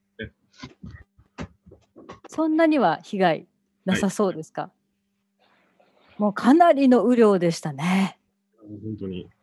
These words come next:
Speaker 2: うーん。まあでもこれは命の、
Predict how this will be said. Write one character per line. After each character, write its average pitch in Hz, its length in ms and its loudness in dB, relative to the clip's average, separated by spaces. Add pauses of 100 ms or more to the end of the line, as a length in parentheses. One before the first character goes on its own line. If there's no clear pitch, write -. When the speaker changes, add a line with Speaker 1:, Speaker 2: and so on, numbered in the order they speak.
(1040)
Speaker 2:
う - 20 -8
ー - 20 -4
ん。 190 840 -4
ま 214 180 4
あ 185 60 2
で 220 100 0
も 196 140 -4
こ 202 100 -4
れ 196 80 2
は 196 160 2
命 214 400 0
の、 151 300 -8